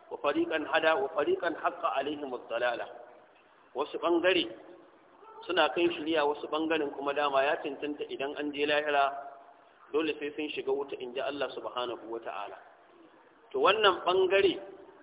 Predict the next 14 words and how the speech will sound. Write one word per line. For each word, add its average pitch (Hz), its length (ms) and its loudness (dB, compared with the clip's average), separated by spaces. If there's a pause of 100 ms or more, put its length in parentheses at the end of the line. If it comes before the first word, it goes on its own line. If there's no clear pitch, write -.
(420)
na 135 180 -2
kalmar 180 340 2
shahada 160 840 4
na 143 160 -2
la 156 300 6
ilaha 151 640 4
illallah 131 500 -2 (140)
kenan. 101 260 -16 (800)
Shi 156 120 -6
yasa 165 300 4
Allah 175 280 6
ya 160 140 4
faɗa 156 260 -2
ya 160 140 2